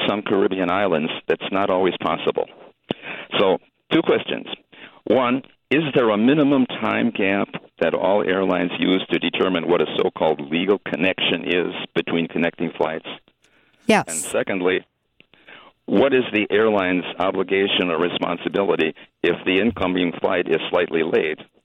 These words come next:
Speaker 1: and the connection is missed?
Speaker 2: Okay.
Speaker 1: Especially if your ongoing flight, it flies maybe only once or twice a week.
Speaker 2: Right. So you're, that's an excellent question. And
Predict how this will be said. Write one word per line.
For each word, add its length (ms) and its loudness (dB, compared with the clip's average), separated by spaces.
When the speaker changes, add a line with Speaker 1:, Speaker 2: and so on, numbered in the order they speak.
Speaker 1:
and 140 0
the 60 -2
connection 480 -2
is 120 -2
missed? 440 -4
Speaker 2:
Okay. 100 4
Speaker 1:
Especially 500 2
if 120 2
your 160 2
ongoing 520 2
flight, 240 2
it 160 0
flies 260 2
maybe 240 0
only 180 0
once 220 -2
or 60 0
twice 280 -2
a 60 -2
week. 180 0
Speaker 2:
Right. 200 2
So 300 2
you're, 320 0
that's 200 0
an 200 -2
excellent 480 0
question. 580 2
And 380 4